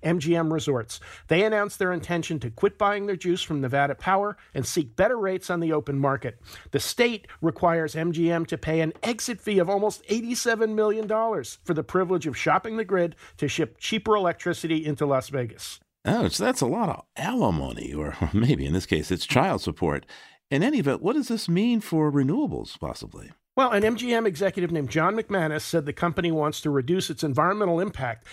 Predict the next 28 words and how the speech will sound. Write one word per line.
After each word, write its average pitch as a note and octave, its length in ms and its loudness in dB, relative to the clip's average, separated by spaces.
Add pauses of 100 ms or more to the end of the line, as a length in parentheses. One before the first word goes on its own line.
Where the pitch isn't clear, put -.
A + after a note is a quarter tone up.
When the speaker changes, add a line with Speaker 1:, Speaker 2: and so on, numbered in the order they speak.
Speaker 1:
and D3+ 140 0
aggressively F3+ 600 0
pursue F#3+ 360 0
renewables F#3+ 720 0
because, D3+ 340 -4
as C#3+ 200 0
you D#3+ 80 4
well E3 200 4
know, G#3+ 200 2
Steve, G3 420 -6 (180)
nothing F3 380 2
says G3 260 0
Mother F#3+ 520 2
Earth F3+ 200 -4
more D3+ 200 -2
convincingly F#3 760 0 (220)
than D3+ 200 0
ginormous D#3+ 760 2
flashing F3 520 0
signs F#3 500 0
and B2 120 -10
fountains F3+ 600 -2
and C3+ 160 -4
golf D#3 260 2
courses E3 380 -2
in F3 80 2
the F3 80 2
desert. B2+ 400 -2